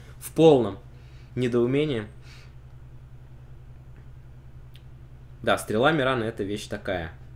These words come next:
интересная. Но вот мне интересно, как Яматех будет раскачиваться дальше.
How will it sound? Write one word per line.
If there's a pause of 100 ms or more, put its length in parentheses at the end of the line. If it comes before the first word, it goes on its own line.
интересная.
Но
вот
мне
интересно,
как
Яматех
будет
раскачиваться
дальше.